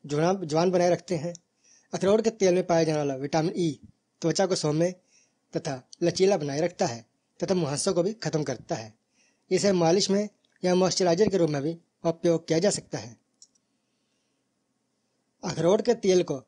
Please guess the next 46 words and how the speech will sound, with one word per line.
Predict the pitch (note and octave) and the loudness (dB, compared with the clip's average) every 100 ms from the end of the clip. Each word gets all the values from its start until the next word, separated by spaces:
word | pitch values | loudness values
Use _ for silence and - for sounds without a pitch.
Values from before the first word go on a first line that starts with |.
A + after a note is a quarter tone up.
| F3+ | -4
फफूंद | G3+ A#3+ | 0 0
से | A3+ | 0
जुड़े | F3 F3 F#3+ | 0 2 2
संक्रमण | F3+ E3+ E3+ G3 | 2 0 2 2
के | G3+ | 2
उपचार | G3 - E3+ D#3 | 0 2 2 2
में | F#3 | 2
भी | F#3+ | 2
उपयोग | F3+ E3 - | 2 -2 -2
किया | D#3 | -4
जाता | C3+ B2 - | -4 -6 -8
है। | C3+ - A2 _ _ _ _ _ _ _ _ - | -8 -12 -20 _ _ _ _ _ _ _ _ -6
फफूंद | E3+ G3 A#3+ | -2 0 0
ग्रस्त | G3+ F#3+ - | 0 -2 0
अंगों | F3 E3 | 0 2
पर | E3 C3 - | 0 -6 -12
अखरोट | - F3+ G3 | -4 0 0
के | G3 | 0
तेल | G3 F3+ F3+ | 0 0 2
को | F3+ | 2
लगाकर | D#3+ D#3 E3+ E3+ E3 - _ | 0 2 0 0 -6 -12 _
आप | E3+ E3+ | -4 -2
उपचार | F3+ - E3+ D#3+ | -4 -2 -2 -2
कर | C#3 | -6
सकते | - D#3 F#3+ | -6 -6 -6
हैं। | C#3+ F#3+ - _ - - _ - | -6 -8 -12 _ -20 -20 _ 0
तेल | F3+ F#3+ | 4 4
में | F3 B2+ _ - | 2 -2 _ -8
अदरक, | E3+ G3+ A3 - _ _ _ _ _ E3 | -2 0 -2 -6 _ _ _ _ _ -4
अदरक | E3+ G3+ | -2 0
का | G3+ | 0
रस | F3 F3 A3 G#3+ _ - | 0 0 -4 -10 _ -4
या | F3+ | -2
हल्दी | C#3+ D#3+ A3 | 0 0 2
मिलाने | G#3 D#3+ D3+ | 4 2 0
से | C#3 | -2
प्रभाव | - B2 D#3+ | -4 0 0
बेहतर | D3 C#3 - | 0 -2 0
होता | E3+ E3+ F#3 | 0 0 -4
है। | F#3+ - _ _ _ _ | -6 -14 _ _ _ _
बारिश | D#3+ E3 G#3+ - | -2 2 2 2
के | G#3 | 0
इस | F#3+ | 2
मौसम | E3+ D#3 D#3+ | 0 0 0
में | C#3+ C3 | -2 -4
अगर | D#3+ D#3 | -2 -2